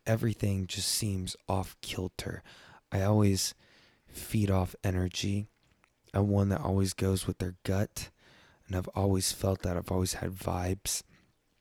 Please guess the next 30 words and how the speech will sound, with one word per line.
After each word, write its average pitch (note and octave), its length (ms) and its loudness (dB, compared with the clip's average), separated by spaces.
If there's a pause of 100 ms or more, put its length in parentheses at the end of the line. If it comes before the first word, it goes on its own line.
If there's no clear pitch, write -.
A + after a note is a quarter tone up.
(380)
No G2 200 0
matter G2 200 4
what F#2+ 200 2
the - 80 -4
situation, F#2+ 720 0
I F#2 80 -2
always F#2+ 320 2
felt - 240 -2
like, F#2+ 240 -4
okay, F2 400 -6 (600)
things G2 300 2
are F#2+ 40 4
gonna F#2+ 180 2
work F#2 320 0
out. F2 260 -2 (100)
Things F#2 280 -2
will G#2 80 -4
be F#2 180 0
all F2+ 160 2
right. F2+ 340 -2 (800)
Uh, F#2 280 -2
you E2+ 100 -2
know, - 200 -6 (180)
Dominic, F2+ 480 0
you, F#2 180 0
you're G2 240 2
gonna F#2+ 160 2
get F#2 220 -2
through F#2+ 300 4
it. F2+ 140 2